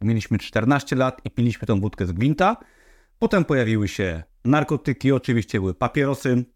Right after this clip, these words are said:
i przez wiele, wiele lat, szczególnie w młodości, po prostu nadużywałem alkoholu. Jak byłem starszy, jak byłem dwudziestolatkiem, było mnóstwo imprez i do trzydziestego roku życia piłem naprawdę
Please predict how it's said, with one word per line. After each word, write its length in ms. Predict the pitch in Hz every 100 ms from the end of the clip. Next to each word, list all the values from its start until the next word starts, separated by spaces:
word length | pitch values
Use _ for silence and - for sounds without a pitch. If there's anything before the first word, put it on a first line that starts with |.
| _ _ _ _ _ _ 160
i 80 |
przez 240 | - 139 98
wiele, 320 | 127 147 123
wiele 280 | 107 151 139
lat, 280 | 104 131 -
szczególnie 420 | - 175 180 123
w 40 |
młodości, 560 | 110 123 123 - 123 - - _ _ _ _
po 80 | 175
prostu 480 | 160 139 - 139 -
nadużywałem 880 | 113 135 - 120 110 98 95 98 92
alkoholu. 600 | 87 95 - 92 98 - - _ _ _ - _ _ _ 160
Jak 180 | 202
byłem 160 | 240 247
starszy, 600 | - 175 170 - 165 156
jak 100 | 135
byłem 140 | 113 117
dwudziestolatkiem, 800 | 107 117 - 123 - 127 113 104
było 240 | 107 92
mnóstwo 420 | 98 151 - 156
imprez 600 | 147 135 131 123 120 - -
i 300 | 151 151 151 - _ _ _ -
do 180 | 123 202
trzydziestego 540 | 208 208 - 180 175
roku 240 | 170 175
życia 500 | 143 156 - 143 139 -
piłem 360 | 120 117 113 110
naprawdę 640 | 95 - 95 90 - 92